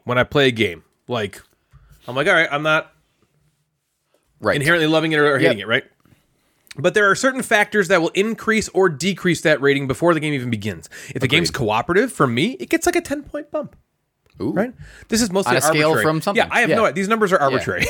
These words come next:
Speaker 1: <laughs>
Speaker 2: Pretty
Speaker 1: But that's
Speaker 2: art
Speaker 1: just kinda how
Speaker 2: sometimes
Speaker 1: it
Speaker 2: gets
Speaker 1: goes.
Speaker 2: me.
Speaker 1: Yeah,
Speaker 2: I'm
Speaker 1: pretty
Speaker 2: like,
Speaker 1: art will
Speaker 2: Ooh, look
Speaker 1: get
Speaker 2: at this.
Speaker 1: me.
Speaker 2: This card's pretty.
Speaker 1: Yeah,
Speaker 2: Plus,
Speaker 1: like, "Wow,
Speaker 2: plus
Speaker 1: that's
Speaker 2: two.
Speaker 1: awesome."
Speaker 2: Two
Speaker 1: Or
Speaker 2: points.
Speaker 1: a train theme will go negative.
Speaker 2: Ooh, uh, minus two points.
Speaker 1: Right? I'm
Speaker 2: You
Speaker 1: like,
Speaker 2: want
Speaker 1: "Oh, it's, that's off."
Speaker 2: Minus five.
Speaker 1: Yeah, I have no idea. It's minus eight hundred and fifty million
Speaker 2: Yeah.
Speaker 1: points. <laughs> And so if a game like that, Jeff, will have to, like,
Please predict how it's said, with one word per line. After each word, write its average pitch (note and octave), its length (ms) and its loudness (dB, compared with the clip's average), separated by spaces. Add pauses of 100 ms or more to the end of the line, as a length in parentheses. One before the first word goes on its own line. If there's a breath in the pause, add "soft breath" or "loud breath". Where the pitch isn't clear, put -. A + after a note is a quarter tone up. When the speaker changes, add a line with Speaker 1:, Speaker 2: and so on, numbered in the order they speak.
Speaker 1:
<laughs> - 120 -20
Speaker 2:
Pretty F3+ 200 2
Speaker 1:
But - 100 0
that's - 80 2
Speaker 2:
art D3+ 80 -2
Speaker 1:
just C#3 120 -4
kinda F#3+ 200 0
how E3 60 2
Speaker 2:
sometimes C#3 120 0
Speaker 1:
it C#3+ 40 -8
Speaker 2:
gets D#3+ 180 -2
Speaker 1:
goes. F#3 60 -10
Speaker 2:
me. G#3 100 -6
Speaker 1:
Yeah, C4 80 2
Speaker 2:
I'm C3+ 100 -4
Speaker 1:
pretty E3 180 4
Speaker 2:
like, D#4 60 2
Speaker 1:
art - 140 2
will G#3 80 2
Speaker 2:
Ooh, - 60 0
look E3+ 100 -4
Speaker 1:
get G3+ 80 2
Speaker 2:
at - 60 -8
this. G3 140 0
Speaker 1:
me. G3+ 200 -6
Speaker 2:
This - 100 -14
card's G#3 240 -8
pretty. A2+ 220 -6
Speaker 1:
Yeah, D#4+ 220 2
Speaker 2:
Plus, G3+ 80 2
Speaker 1:
like, F3+ 140 2
"Wow, B3+ 100 0
Speaker 2:
plus A3 120 4
Speaker 1:
that's C#4+ 160 2
Speaker 2:
two. A#3 80 0
Speaker 1:
awesome." D#3+ 420 0
Speaker 2:
Two F#3+ 120 2
Speaker 1:
Or G3 80 2
Speaker 2:
points. - 260 -4
Speaker 1:
a D#3 80 2
train G#3+ 320 -2
theme F#3 260 -2
will E3 100 -6
go F3 80 -4
negative. F#3 280 -6
Speaker 2:
Ooh, C4+ 240 -4
uh, A2+ 180 0
minus G2+ 280 -4
two F2 80 -10
points. F2+ 140 -8
Speaker 1:
Right? A3 180 2
I'm F#3 100 2
Speaker 2:
You - 60 0
Speaker 1:
like, D3 200 0
Speaker 2:
want D#3 180 2
Speaker 1:
"Oh, - 20 0
it's, - 160 -8
that's B2 260 0
off." F2+ 180 -12
Speaker 2:
Minus A2+ 220 0
five. B2+ 80 -2
Speaker 1:
Yeah, A#2 80 2
I - 40 2
have B2 100 0
no A#2+ 100 -4
idea. A2+ 160 0
It's G#2 140 -8
minus C3 260 0
eight A#2 140 -4
hundred A2+ 180 -4
and G#2 100 -8
fifty G2+ 200 -6
million G2+ 180 0
Speaker 2:
Yeah. E2 60 2
Speaker 1:
points. - 1080 -4
<laughs> - 80 -20
And F#3 100 0
so G#3+ 120 2
if F#3+ 180 -2
a F#3 140 -2
game A#3+ 200 0
like F3+ 180 0
that, E3 220 0
Jeff, B2+ 240 -2
will B2+ 100 -6
have C3+ 180 -2
to, C#3 100 -6
like, G#2+ 340 -6